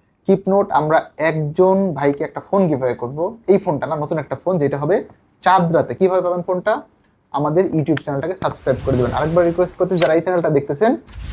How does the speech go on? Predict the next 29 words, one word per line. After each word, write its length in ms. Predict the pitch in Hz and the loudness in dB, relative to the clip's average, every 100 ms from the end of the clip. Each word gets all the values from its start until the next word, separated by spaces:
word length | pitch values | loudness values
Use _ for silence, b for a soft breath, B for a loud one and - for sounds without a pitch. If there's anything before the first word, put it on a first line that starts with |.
| - | -2
চ্যানেলটাকে 300 | 147 143 139 | 2 2 2
সাবস্ক্রাইব 400 | 143 - 143 - | -2 -2 -2 0
করে 80 | 147 | 2
দেন। 260 | 175 226 | 4 2
চাঁদ 280 | 247 - 135 151 | 0 0 0 0
রাতে 180 | 147 147 | 0 2
গিভঅ্যাওয়ে 340 | 139 139 139 | 4 4 2
হচ্ছে 160 | 139 - | -2 -6
একটা 200 | 143 - | -8 -6
নতুন 600 | 185 139 139 175 208 262 - _ - | -2 0 2 4 4 4 -2 _ -4
Android 420 | 131 131 123 127 - | 0 2 2 0 -2
মোবাইল 280 | 120 123 120 | -6 -4 -6
ফোন। 220 | - 127 - b b b - | -6 -10 -10 b b b -2
তাসির 240 | 180 208 | 2 2
ফিঙ্গার 300 | 214 190 196 - | 2 2 2 0
দুই 140 | 143 151 | 2 2
ধরনের 240 | 143 123 | 2 -2
হয় 120 | 120 | -4
মূলত। 300 | 120 127 123 - _ _ | -2 0 -2 -8 _ _
প্রথমে 180 | 202 208 | 2 4
বলি 140 | 202 208 | 6 4
তাসির 320 | 185 190 151 | 2 0 -2
ফিঙ্গার 280 | 165 147 143 | -2 0 0
কি। 240 | - 113 113 _ _ _ _ - | 0 -8 -10 _ _ _ _ -4
তাসির 260 | 170 202 | 0 2
ফিঙ্গার 220 | 190 202 | 2 2
হচ্ছে 340 | 196 196 226 240 | 2 2 0 0
সৌদি 440 | - 190 190 190 | 0 4 4 6
আরবের 600 | 202 190 202 214 240 _ | 4 4 4 2 -2 _